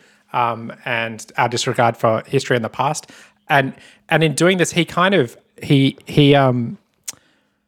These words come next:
he, he shows the shortfallings of both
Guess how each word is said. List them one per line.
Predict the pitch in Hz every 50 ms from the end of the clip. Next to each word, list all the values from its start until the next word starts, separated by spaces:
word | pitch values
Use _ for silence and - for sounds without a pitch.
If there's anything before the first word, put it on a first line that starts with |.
| _ _ _ _ _ _ _ _ _ _ _
he, | - - 170 170 165 175 - - -
he | - - 165 160 151 156
shows | - - - - 160 160 175 180 180 170 - - - - _ _ _
the | - 143 135 131 127 127 123 123 - -
shortfallings | - - - 147 139 - - - 147 135 131 127 117 -
of | 123 113 -
both | - 120 117 113 117 - - -